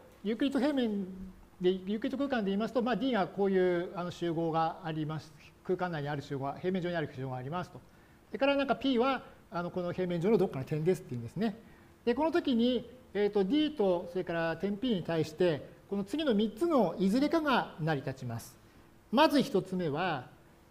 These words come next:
あ、あるイプシロン、正のイプシロンが存在して、このPのイプシロン近傍がDに含まれる場合、えーと、この図の中でこれはどれに該当するでしょうか。えーと、パッと見て、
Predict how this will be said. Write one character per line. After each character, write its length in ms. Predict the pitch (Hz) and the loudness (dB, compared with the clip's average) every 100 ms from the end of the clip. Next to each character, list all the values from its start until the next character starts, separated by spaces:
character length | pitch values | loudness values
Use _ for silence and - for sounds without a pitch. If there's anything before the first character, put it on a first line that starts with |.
| - | -8
あ、 360 | 175 175 180 254 | -4 -2 0 2
あ 60 | |
る 120 | 311 311 | 4 2
イ 100 | 285 | 0
プ 80 | |
シ 140 | - 247 | -4 0
ロ 140 | 220 | 2
ン、 240 | 196 160 - | 2 -2 -4
正 180 | 262 | -2
の 80 | 220 | 0
イ 80 | 208 | -2
プ 60 | - | -2
シ 80 | |
ロ 80 | 190 | -4
ン 40 | 160 | -2
が 100 | 156 | -4
存 260 | 170 170 | -4 -4
在 200 | 165 165 | -2 -2
し 100 | 160 | -2
て、 200 | - 247 | 2 2
こ 140 | 233 202 | 2 0
の 180 | 196 | 0
P 240 | 190 285 247 | 0 -2 0
の 80 | 170 | 0
イ 100 | 156 | -2
プ 80 | |
シ 100 | - | -2
ロ 100 | 220 | 0
ン 80 | 220 | 0
近 240 | 220 254 196 | 0 0 2
傍 160 | 185 | 2
が 140 | 226 175 | 2 -2
D 280 | 262 262 | -2 -2
に 120 | 170 147 | -2 -6
含 280 | - 214 | -6 -2
ま 100 | 240 | 0
れ 100 | 247 | 0
る 120 | 190 123 | 0 -2
場 120 | 113 | -6
合、 180 | 107 - - - - - - - - - | -12 -14 -20 -20 -20 -20 -20 -20 -16 2
え 160 | 208 208 | 4 6
ー 20 | |
と、 100 | 214 | 4
こ 120 | 220 | 0
の 280 | 285 294 240 | 4 4 4
図 120 | 165 | 2
の 100 | 226 | 2
中 260 | 277 277 214 | 2 2 2
で 120 | 160 | 0
こ 120 | 160 | 0
れ 80 | 185 | 0
は 180 | 185 170 | 2 0
ど 220 | 156 226 | 2 2
れ 100 | 277 | 2
に 120 | 190 | 2
該 200 | 151 151 - | 0 -2 -2
当 120 | 139 | -4
す 140 | - | -4
る 80 | 135 | -4
で 80 | 127 | -4
し 120 | - | -6
ょ 40 | 120 | -10
う 40 | |
か。 220 | - - - - - - - - - - - - - - - - - - | -12 -16 -16 -18 -16 -18 -20 -20 -20 -20 -20 -20 -20 -20 -20 -20 -18 -4
え 220 | 160 156 | 2 2
ー 40 | 156 | 2
と、 80 | 151 | -2
パ 120 | 226 | -2
ッ 80 | - | 2
と 80 | |
見 140 | 156 156 | 2 2
て、 280 | 139 135 | 0 -2